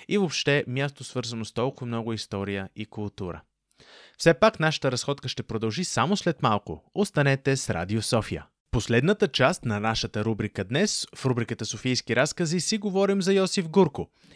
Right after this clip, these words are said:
И не за човека, а за улицата в центъра на София. Правим една радиоразходка, която завърши с кръстовището на Гурко и Дякон Игнатий. Но разбира се, това е една дълга улица, върху която се намират много любопитни адреси и ще ви разкажа за някои от тях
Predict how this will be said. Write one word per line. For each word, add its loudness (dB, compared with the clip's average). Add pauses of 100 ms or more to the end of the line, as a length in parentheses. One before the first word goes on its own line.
И 2
не 6
за 2
човека, 2
а 2
за 2
улицата 0
в -14
центъра -2
на -2
София. -4 (380)
Правим 6
една 4
радиоразходка, 0
която 0
завърши 0 (100)
с -4
кръстовището -2
на 0
Гурко -2
и 0
Дякон -2
Игнатий. -4 (520)
Но 2
разбира 2
се, -2
това 0
е 4
една 2
дълга 2
улица, -2
върху -6
която -2
се -6
намират -2
много -2
любопитни -4
адреси -6
и -6
ще -4
ви 0
разкажа -2
за -4
някои -4
от -8
тях -2